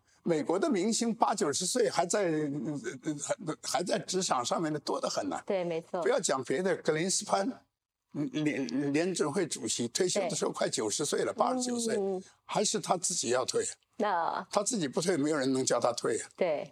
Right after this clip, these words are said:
Speaker 1: 是不是？
Speaker 2: 嗯。
Speaker 1: 因为他有这个能耐，还可以做。而且美国还有个问题，不能我叫你退休，不可以。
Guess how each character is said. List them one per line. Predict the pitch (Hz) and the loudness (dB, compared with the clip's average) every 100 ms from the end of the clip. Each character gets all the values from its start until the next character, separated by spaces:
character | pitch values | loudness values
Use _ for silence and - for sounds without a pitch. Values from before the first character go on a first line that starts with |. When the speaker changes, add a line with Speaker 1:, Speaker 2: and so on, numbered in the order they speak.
| _ | _
Speaker 1:
是 | - 202 | -6 -2
不 | |
是？ | 139 123 - - | 0 -2 -4 -4
Speaker 2:
嗯。 | 196 | 0
Speaker 1:
因 | 175 | 0
为 | 226 | 0
他 | - 165 | 0 0
有 | 143 | 0
这 | 113 131 | 0 0
个 | 156 | 0
能 | 113 - | 0 0
耐， | 120 | -2
还 | - - | 0 -2
可 | 143 - | -2 0
以 | 285 | -2
做。 | 127 - 165 - _ _ _ _ _ _ _ _ _ - | -2 -2 -4 -6 _ _ _ _ _ _ _ _ _ -2
而 | 208 | 2
且 | 202 | 2
美 | 185 113 | 2 2
国 | 113 | 2
还 | 135 127 | 2 0
有 | 127 | -2
个 | 104 | -4
问 | 117 - | -8 -8
题， | - - - _ _ _ | -10 -10 -16 _ _ _
不 | 247 247 | 0 0
能 | 127 131 - - - - | 2 0 -2 -8 -12 0
我 | 131 | 2
叫 | 113 123 | 4 2
你 | 104 | 0
退 | 90 107 | -2 -2
休， | - - | -2 -2
不 | - 123 | -4 -6
可 | |
以。 | - | -4